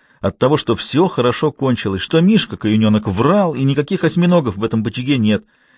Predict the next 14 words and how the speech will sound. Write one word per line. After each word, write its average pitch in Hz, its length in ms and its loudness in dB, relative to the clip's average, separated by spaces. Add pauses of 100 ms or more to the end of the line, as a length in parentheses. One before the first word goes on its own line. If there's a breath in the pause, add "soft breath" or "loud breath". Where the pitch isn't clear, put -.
(1400)
Глаза 120 340 2
Володи 127 320 4
потемнели, 117 540 0
рот 107 300 0
приоткрылся. 110 760 -2 (840)
С - 140 -4
испугом 113 640 2
и 113 100 0
недоумением 113 600 2
смотрел 113 400 -2
он 117 100 2
на 120 80 4
Яшку. 104 420 -2 (200)
"Ты 131 380 -4